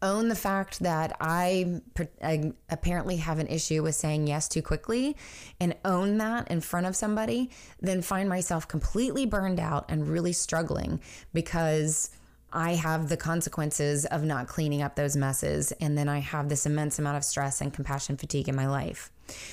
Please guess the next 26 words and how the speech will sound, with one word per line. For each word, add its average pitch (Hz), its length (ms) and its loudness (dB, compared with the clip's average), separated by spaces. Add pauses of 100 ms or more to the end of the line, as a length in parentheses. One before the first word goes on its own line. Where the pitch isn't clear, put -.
So 214 420 2 (440)
to 247 160 2
wrap 226 400 0
up, 117 280 0 (420)
um, 175 460 2
one 220 140 4
of 254 60 4
the 269 80 2
things 180 280 2
that 175 100 0
I've 165 220 0
been 175 200 2
doing 156 580 2 (220)
since, - 560 0
uh, 160 300 2
the 170 60 2
beginning 247 360 2
of 226 80 0
the 226 80 2
year 208 200 2
actually 156 520 -2
is 160 180 0
returning 202 640 0
to 160 500 2 (240)
memorizing 160 520 2
scripture - 580 -4